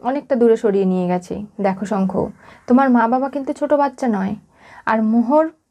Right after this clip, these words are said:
যদি তোমার মায়ের সম্পত্তির উপর লোভ করে তার সেবা করে থাকেন, তাহলে আদি স্যার কেন সেবা করছে তার বউয়ের? নিশ্চয়ই সে এবং মোহর দুজনে ভাগাভাগি করে তোমার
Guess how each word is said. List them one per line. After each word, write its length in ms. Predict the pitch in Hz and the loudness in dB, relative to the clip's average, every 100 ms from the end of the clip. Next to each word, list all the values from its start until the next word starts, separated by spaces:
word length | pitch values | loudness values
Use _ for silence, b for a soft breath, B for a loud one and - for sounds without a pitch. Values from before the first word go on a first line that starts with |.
| _ _ _ | _ _ _
যদি 220 | 247 269 277 | -2 0 0
তোমার 320 | 277 262 254 | 0 2 2
মায়ের 260 | 233 214 | 4 2
সম্পত্তির 540 | 247 233 214 240 247 247 | 0 -2 -2 -4 0 0
উপর 200 | 247 226 | 2 2
লোভ 200 | 202 202 - | 2 0 0
করে 160 | 240 | -2
তার 160 | 240 220 | 0 -4
সেবা 280 | - 190 214 | -2 -2 0
করে 200 | 262 262 | 0 -2
থাকেন, 360 | 240 226 220 247 B B B | -2 -4 -4 -8 B B B
তাহলে 420 | 277 269 294 339 415 - | -2 0 -2 -2 -4 -6
আদি 260 | - 220 262 | -2 -2 -4
স্যার 200 | 311 302 | -6 -6
কেন 300 | 269 196 214 | -6 -4 -4
সেবা 260 | 240 220 | -2 -2
করছে 360 | 202 185 - 196 | -4 -8 -8 -4
তার 180 | 190 190 | 0 2
বউয়ের? 300 | 190 214 311 _ b b b | 4 2 2 _ b b b
নিশ্চয়ই 340 | 269 269 320 311 | -10 -2 0 0
সে 320 | - 262 269 | 0 2 4
এবং 240 | 262 262 | 4 2
মোহর 240 | 240 226 240 | 0 2 0
দুজনে 420 | 214 226 240 240 | 0 0 2 0
ভাগাভাগি 520 | 208 190 214 220 226 | 0 -2 0 0 0
করে 220 | 233 220 | 0 0
তোমার 300 | 214 208 208 | 0 0 0